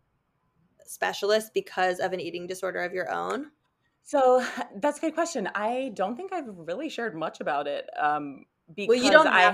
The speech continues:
Speaker 1: to on
Speaker 2: haven't.
Speaker 1: this
Speaker 2: No, that's okay. I'm totally open to.
Speaker 1: Yeah.
Speaker 2: I, so I haven't had an eating disorder, which is also something that I felt self-conscious about, like, "Well, I'm thin and I haven't had an eating disorder." I decided to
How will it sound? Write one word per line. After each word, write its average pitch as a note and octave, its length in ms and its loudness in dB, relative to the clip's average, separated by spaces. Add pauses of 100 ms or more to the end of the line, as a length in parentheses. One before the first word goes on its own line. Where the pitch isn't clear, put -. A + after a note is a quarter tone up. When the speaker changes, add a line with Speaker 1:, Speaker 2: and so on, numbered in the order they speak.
Speaker 1:
to C#4+ 80 0
on G#4 200 2
Speaker 2:
haven't. - 100 -6
Speaker 1:
this - 180 -10 (120)
Speaker 2:
No, F4+ 260 6
that's E4 220 8
okay. D#4+ 240 8
I'm A3 220 8
totally B3+ 340 2
open G#3 260 0
to. E3 220 0
Speaker 1:
Yeah. F#3+ 160 2 (240)
Speaker 2:
I, A3 320 6
so B3 300 0
I B3+ 180 -2
haven't A3 400 -2
had F#3 200 -4
an E3+ 60 -8
eating D#3+ 240 -8
disorder, D3 640 -4
which F3 300 -8
is F3 200 -8
also C#4 320 0
something E3+ 500 -6
that D#3 120 -6
I C#3+ 400 -4 (360)
felt - 320 2
self-conscious B3+ 600 0
about, G#3 340 -2
like, D#3+ 220 -2
"Well, D3+ 340 -2
I'm D3+ 160 -6
thin D3 320 -8
and A3 280 0
I G3 40 2
haven't E3 260 -4
had D#3 160 -10
an D3 60 -14
eating C#3 200 -14
disorder." C#3+ 500 -6 (140)
I F3+ 380 4 (520)
decided C4 500 -2
to A3 480 -6